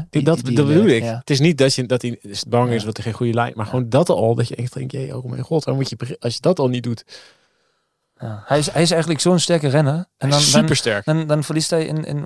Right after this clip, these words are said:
Speaker 1: wat was het, dertig seconden in die afdaling, in die,
Speaker 2: Ja,
Speaker 1: die
Speaker 2: in
Speaker 1: paar
Speaker 2: acht,
Speaker 1: kilometer.
Speaker 2: acht kilometer. Ja.
Speaker 1: Ja, man, hij traint het hele jaar en dan
Speaker 2: Ja, dat is wel,
Speaker 1: verlies je die tijd juist daar.
Speaker 2: wel, dat is niet
Speaker 1: In de
Speaker 2: geen, dat is
Speaker 1: finale.
Speaker 2: geen marginal loss meer.
Speaker 1: Nee, <laughs> dat is, dat is geen marginal loss, nee.
Speaker 2: <laughs>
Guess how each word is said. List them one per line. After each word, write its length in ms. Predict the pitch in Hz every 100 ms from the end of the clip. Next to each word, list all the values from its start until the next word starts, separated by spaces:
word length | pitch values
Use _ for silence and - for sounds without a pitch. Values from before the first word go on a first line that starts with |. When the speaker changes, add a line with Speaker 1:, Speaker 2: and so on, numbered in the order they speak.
| -
Speaker 1:
wat 140 | - 175
was 160 | 175
het, 200 | 180 - -
dertig 280 | 165 175
seconden 400 | - 139 170 175
in 360 | - 156 170 165 -
die 200 | 147 147
afdaling, 440 | - 165 170 180
in 80 | 160
die, 100 | 151
Speaker 2:
Ja, 120 | 120
Speaker 1:
die 120 | -
Speaker 2:
in 60 | 101
Speaker 1:
paar 100 | -
Speaker 2:
acht, 100 | -
Speaker 1:
kilometer. 260 | 170 156 160
Speaker 2:
acht 100 | 180
kilometer. 480 | 160 143 143 147 131 -
Ja. 200 | 120 110 _ _ _
Speaker 1:
Ja, 320 | - 131 110 - - _ _ _
man, 180 | - 120
hij 140 | 113 117
traint 240 | - 151
het 140 | 139
hele 220 | 151 156 143
jaar 220 | 151 170
en 100 | 147
dan 260 | 147 147 - _ _ _ _
Speaker 2:
Ja, 120 | - 117
dat 140 | 123
is 60 | 120
wel, 80 | 123
Speaker 1:
verlies 220 | 127 123
je 60 |
die 120 | 135 135
tijd 280 | 151 151 -
juist 320 | 143 147 -
daar. 280 | 151 123 104
Speaker 2:
wel, 240 | 123 123
dat 100 | 120
is 100 | 110
niet 100 | 117
Speaker 1:
In 40 | 123
de 60 | 139
Speaker 2:
geen, 60 | 139
dat 40 |
is 60 | 139
Speaker 1:
finale. 180 | 139 135
Speaker 2:
geen 80 | 147
marginal 360 | 139 135 131
loss 260 | 143 143 -
meer. 100 | 101
Speaker 1:
Nee, 180 | 98 143
<laughs> 120 | 131
dat 160 | 143 127
is, 180 | 156 -
dat 460 | 160 - - - -
is 140 | 156
geen 240 | - 170 139
marginal 380 | - 147 165 151
loss, 260 | 139 123 127
nee. 200 | 120 113 _
Speaker 2:
<laughs> 160 | 185